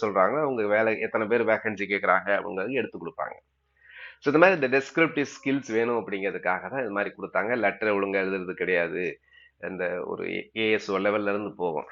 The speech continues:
So, அதுக்கு தான் ஏற்கனவே என்ன பண்ணியிருந்தாங்க அப்படின்னா, ஒரு தகுதி தேர்வு மாதிரி வச்சிருந்தாங்க. அதை வைங்க, ஒரு தகுதி, இந்த மாதிரி காம்ப்ரிஹென்ஷன், அதுக்கப்புறம் ப்ரிசி ரைட்டிங், அப்புறம் மொழியாக்கம். So, இதெல்லாம் ஒரு தகுதி தேர்வை வைக்கலாம். But அதுல இருந்து இந்த மதிப்பெண்கள், அந்த ஒரு ஜெனரல்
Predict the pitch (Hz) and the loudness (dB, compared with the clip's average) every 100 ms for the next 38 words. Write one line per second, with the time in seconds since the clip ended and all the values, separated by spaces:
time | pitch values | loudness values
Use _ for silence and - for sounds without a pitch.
0 | - - _ - 117 139 202 190 185 135 | -18 -20 _ 6 8 8 6 4 4 4
1 | 127 131 123 107 117 107 113 107 104 90 | 2 0 0 -2 -4 -2 -2 -2 -4 -4
2 | 80 87 120 123 117 117 - 147 220 226 | -8 -10 -4 -2 -2 -6 -2 2 4 2
3 | - 127 113 107 110 90 - 76 - - | 2 2 2 0 0 -2 -6 -18 -16 -4
4 | - 208 214 151 104 - _ 107 107 123 | 4 8 8 6 2 -10 _ 0 6 10
5 | 135 127 101 - _ 107 98 101 95 87 | 10 8 2 -10 _ -12 -6 -6 -6 -8
6 | - 104 101 101 82 76 - 76 52 _ | -4 -2 -2 -2 -4 -6 -10 -10 -12 _
7 | _ _ _ _ 95 92 90 95 - 104 | _ _ _ _ -8 -4 -2 -2 -2 -6
8 | - 110 90 85 92 82 - _ _ - | 0 2 2 0 -4 -6 -10 _ _ -20
9 | _ - 95 101 98 113 113 98 92 78 | _ -6 -2 0 0 4 4 4 -2 -6
10 | - _ 110 107 151 131 110 - 143 196 | -12 _ -4 0 2 2 2 4 8 8
11 | - 117 104 87 - 80 95 117 104 123 | 6 2 4 0 -4 -6 -4 -2 -2 -2
12 | 165 156 98 95 95 156 - 123 104 - | -6 -8 -8 -4 -4 -4 -2 -2 -2 -10
13 | _ _ _ _ _ 90 82 90 90 98 | _ _ _ _ _ -10 -6 -4 -6 0
14 | 107 113 | 0 4